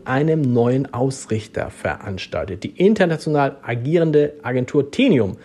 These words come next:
mit Hauptsitz in Barcelona hat sich für mindestens fünf Jahre die Rechte an dem traditionsreichen Herrentennisturnier in der Hansestadt gesichert. Das teilte der Deutsche Tennisbund heute mit. Tenium veranstaltet bereits Turniere in Barcelona, Antwerpen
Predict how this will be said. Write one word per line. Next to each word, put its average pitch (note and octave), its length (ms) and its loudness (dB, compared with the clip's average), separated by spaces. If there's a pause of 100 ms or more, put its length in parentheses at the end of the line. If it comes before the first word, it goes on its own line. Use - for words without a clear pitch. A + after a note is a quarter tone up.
(380)
mit - 160 -4
Hauptsitz D#3 340 0
in - 80 0
Barcelona C#3+ 540 2
hat D3 100 -6
sich D3 160 -4
für D3 120 4
mindestens F3 540 2
fünf - 380 0
Jahre B2+ 380 2 (360)
die C3 120 2
Rechte C#3+ 440 0
an B2+ 60 0
dem A#2+ 180 2
traditionsreichen C3 880 2
Herrentennisturnier B2 1200 0
in B2 200 2
der A#2+ 300 -2
Hansestadt G#2+ 600 -4 (160)
gesichert. A#2 640 -2
Das G2+ 200 -2
teilte B2 340 2 (400)
der F3 140 4
Deutsche C#3+ 560 -2
Tennisbund - 680 -10
heute - 220 -8
mit. - 180 -12
Tenium F3 400 6
veranstaltet C#3+ 640 0
bereits B2 400 0
Turniere C3 360 2
in A#2 120 -2
Barcelona, F3+ 580 2 (400)
Antwerpen A2 800 -2